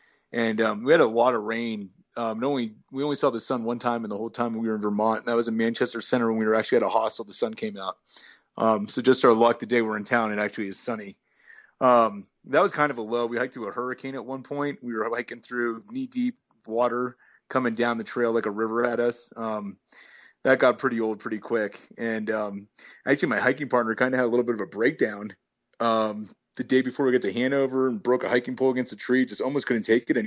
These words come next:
anymore. Um, so I think that was probably a low point for us. Um, when we got to the top, when we were in the White Mountains, that was probably, it was a high point and a low point at the same time. We had some pretty gnarly weather going through there.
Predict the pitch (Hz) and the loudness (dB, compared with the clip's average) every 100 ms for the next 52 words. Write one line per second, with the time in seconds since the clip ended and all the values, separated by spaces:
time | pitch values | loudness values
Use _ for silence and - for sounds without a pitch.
0 | - 101 107 107 - - _ - - - | -6 -10 -8 -6 -8 -10 _ -20 -18 -18
1 | - - 120 113 104 165 175 139 131 - | -6 4 6 6 4 2 6 6 6 6
2 | 135 123 117 120 117 120 113 123 117 117 | 4 4 0 0 -2 -6 -6 -4 0 0
3 | 113 - - _ _ _ _ 127 123 117 | -2 -8 -20 _ _ _ _ 2 4 4
4 | 107 101 - - _ _ _ _ _ _ | 0 -8 -18 -20 _ _ _ _ _ _
5 | _ _ _ _ _ - 135 135 147 147 | _ _ _ _ _ -16 -6 -2 0 0
6 | 131 - 139 135 139 139 156 143 117 135 | -6 2 2 2 0 4 4 4 6 4
7 | 117 123 139 120 127 139 135 135 123 127 | 4 0 0 2 4 4 4 2 2 0
8 | 120 113 - _ _ _ _ _ - 139 | -2 -6 -12 _ _ _ _ _ -8 -4
9 | 131 107 127 156 - 160 147 123 110 127 | 0 2 2 2 0 -8 -6 -6 -6 -8
10 | 147 131 110 - 127 127 123 127 135 151 | -8 -10 -10 -10 -8 -4 -2 0 0 0
11 | 131 - 143 123 117 120 120 110 113 127 | -4 -2 -2 0 2 2 2 0 0 0
12 | 131 139 139 151 151 151 156 | -2 -4 -4 2 6 6 2